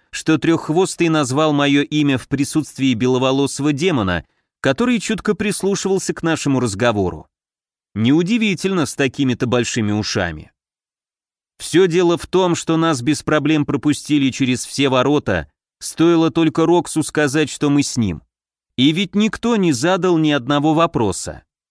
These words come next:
"Я считал, что в Энтейле с пропуском все сложнее", обратился я, собственно, к капитану гвардии. "Для недоказавших свою полезность, да", кивнул демон.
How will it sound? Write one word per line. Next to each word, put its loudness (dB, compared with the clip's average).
"Я 2
считал, 0
что -2
в 2
Энтейле 2
с -8
пропуском 0
все -2
сложнее", -2
обратился 2
я, 2
собственно, -2
к -12
капитану 0
гвардии. -2
"Для 0
недоказавших 0
свою 2
полезность, 0
да", 0
кивнул 0
демон. -6